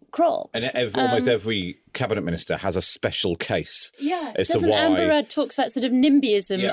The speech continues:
Speaker 1: of immigration,
Speaker 2: Yeah,
Speaker 1: that
Speaker 2: yeah, yeah.
Speaker 1: your own, every cabinet minister thinks their own
Speaker 2: Michael
Speaker 1: department.
Speaker 2: Gove thinks farmers need seasonal workers.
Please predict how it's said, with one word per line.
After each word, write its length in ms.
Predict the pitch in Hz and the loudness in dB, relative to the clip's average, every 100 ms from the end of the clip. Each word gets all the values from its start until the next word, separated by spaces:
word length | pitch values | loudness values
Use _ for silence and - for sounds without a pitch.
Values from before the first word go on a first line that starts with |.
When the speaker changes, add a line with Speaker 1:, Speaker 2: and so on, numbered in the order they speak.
| 220 | 0
Speaker 1:
of 100 | 208 | 0
immigration, 640 | 220 214 247 285 - 196 | -2 -2 0 0 -2 0
Speaker 2:
Yeah, 80 | 208 | 2
Speaker 1:
that 160 | 202 185 | 2 2
Speaker 2:
yeah, 60 | |
yeah. 100 | 190 240 | 2 2
Speaker 1:
your 160 | 226 | 4
own, 360 | 233 247 226 220 | 4 2 -2 -6
every 300 | - 277 285 | -4 -2 -2
cabinet 320 | 277 247 233 208 | -4 -4 -6 -4
minister 380 | 196 196 - | -6 -6 -6
thinks 300 | 208 226 - - | -6 -6 -4 0
their 200 | 214 220 | 2 2
own 260 | 220 214 | 0 0
Speaker 2:
Michael 280 | 208 123 127 | 0 2 0
Speaker 1:
department. 180 | 247 131 | 0 0
Speaker 2:
Gove 100 | 120 | -2
thinks 240 | - 113 - | -4 -6 -2
farmers 420 | 120 113 107 95 | 0 0 -2 -2
need 280 | 107 104 85 | -2 -2 -4
seasonal 440 | - 117 92 104 | -4 -2 0 0
workers. 680 | 110 123 113 123 117 104 - | 2 2 2 0 0 -2 -4